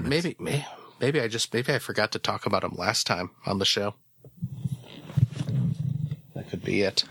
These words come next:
Speaker 1: Yeah, I don't know. I just remember reading a story about people
Speaker 2: 'Cause I
Speaker 1: receiving it, and then
Speaker 2: I, I got 'em at the same time those stories came up. Um, I just,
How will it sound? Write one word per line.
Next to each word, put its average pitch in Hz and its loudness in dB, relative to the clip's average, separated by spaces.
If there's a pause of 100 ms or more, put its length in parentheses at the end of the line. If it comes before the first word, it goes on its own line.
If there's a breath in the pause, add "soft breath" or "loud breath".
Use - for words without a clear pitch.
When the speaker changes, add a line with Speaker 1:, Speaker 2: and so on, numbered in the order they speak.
(120)
Speaker 1:
Yeah, 98 4
I 123 2
don't 123 2
know. 95 2 (120)
I 110 4
just 98 4
remember 92 4
reading 85 2
a 82 4
story 82 4
about 82 2
people 90 4
Speaker 2:
'Cause 85 4
I 95 4
Speaker 1:
receiving 85 2
it, 80 0
and 82 0
then 82 0 (580 loud breath)
Speaker 2:
I, 190 2
I 208 4
got 170 2
'em 147 2
at 131 0
the 127 2
same 113 2
time 107 2
those 104 4
stories 98 2
came 113 2
up. 120 0 (440)
Um, 98 2
I 101 2
just, - 2